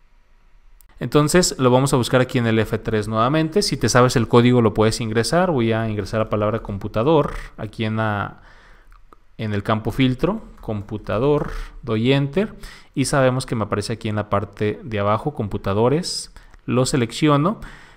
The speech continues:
guardo cambios, en donde dice manejar unidad, le asignamos que lo manejo en piezas, ya lo estoy haciendo un poquito más rápido.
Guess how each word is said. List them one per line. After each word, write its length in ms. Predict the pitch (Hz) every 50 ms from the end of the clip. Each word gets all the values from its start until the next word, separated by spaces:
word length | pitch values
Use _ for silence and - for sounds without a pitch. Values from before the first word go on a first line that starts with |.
| - _ -
guardo 480 | 123 113 113 107 107 107 104 107 107 -
cambios, 640 | - 165 160 151 143 143 151 156 165 160 - - - -
en 120 | 120 113
donde 220 | 113 110 107 110
dice 240 | 107 110 110 - 127
manejar 580 | 117 110 104 104 104 104 - 117 110 120 120 - -
unidad, 600 | 120 113 117 123 135 135 147 147 147 151 156 - - - - - - - - - - - _ _ _ - -
le 200 | - 117 113 120
asignamos 800 | 123 117 - - 117 113 110 110 110 110 110 110 110 110 107 -
que 340 | - - 120 110 110 113 123
lo 220 | 135 117 104 101
manejo 520 | 101 98 95 95 101 104 - - - 104
en 120 | 101 98 98
piezas, 500 | 98 - 117 110 110 110 - 139 139 135
ya 120 | 127 110
lo 60 | 110
estoy 160 | 107 - 113 104
haciendo 200 | - 113 107 107
un 80 | 104
poquito 420 | 107 95 101 98 - 107 101 104 - - - - - - - - - - - - -
más 360 | - 104 101 104 104 - - -
rápido. 520 | 110 - 120 120 120 - 143 156 190 220